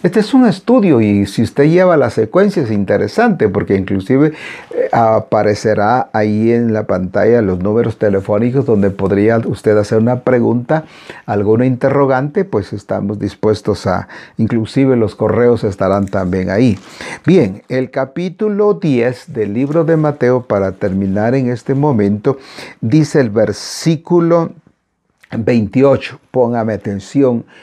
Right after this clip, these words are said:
le, le va a traer, eh, mucho impacto a su corazón. Diez veintiocho del libro de Mateo dice, "No temáis a los que matan el cuerpo",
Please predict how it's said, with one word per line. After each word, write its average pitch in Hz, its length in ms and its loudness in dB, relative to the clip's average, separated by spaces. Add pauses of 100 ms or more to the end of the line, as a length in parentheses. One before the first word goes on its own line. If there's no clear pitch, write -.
(200)
le, 107 460 -2
le 107 260 2
va 107 140 4
a 110 60 2
traer, 110 600 2 (260)
eh, - 200 -10
mucho 120 480 0
impacto 98 460 -2
a - 20 -2
su 110 160 -8
corazón. 101 560 -6
Diez 220 480 4
veintiocho 104 640 -6
del 90 160 -12
libro 95 280 -4
de 92 100 -2
Mateo 90 420 -2
dice, 95 340 0 (720)
"No 190 500 6
temáis 214 680 0
a 135 80 0
los 120 240 -6
que 110 120 -8
matan 117 460 -10
el 95 160 -12
cuerpo", - 640 -6